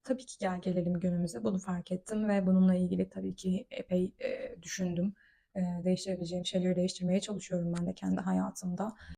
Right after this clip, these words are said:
Bulunduğum ortamlarda öncelikle beni istiyorlar mı, istemiyorlar mı, ben buraya ait miyim, değil miyim demek yerine o ortamın keyfini çıkarmaya çalışıyorum. Kendimi akışa bırakıyorum, eee, yerimi sorgulamıyorum.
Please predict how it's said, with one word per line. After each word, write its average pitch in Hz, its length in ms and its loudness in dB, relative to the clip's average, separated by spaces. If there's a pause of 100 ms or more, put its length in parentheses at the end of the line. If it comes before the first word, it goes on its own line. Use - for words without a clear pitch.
(120)
Bulunduğum 190 520 8
ortamlarda 185 1000 4 (280)
öncelikle 190 800 2 (440)
beni 190 220 6
istiyorlar 190 480 4
mı, 185 80 4
istemiyorlar 185 600 2
mı, 180 180 0
ben 180 220 4
buraya 185 360 2 (520)
ait 196 440 2
miyim, 175 320 4
değil 190 260 6
miyim 185 380 2
demek 175 360 0
yerine 185 460 0 (120)
o 208 100 0
ortamın 202 360 4
keyfini 190 440 0
çıkarmaya 180 540 0
çalışıyorum. 185 600 -2 (120)
Kendimi 185 360 6
akışa 185 380 2
bırakıyorum, 190 800 4
eee, 185 80 2 (120)
yerimi 190 280 10
sorgulamıyorum. 185 1000 4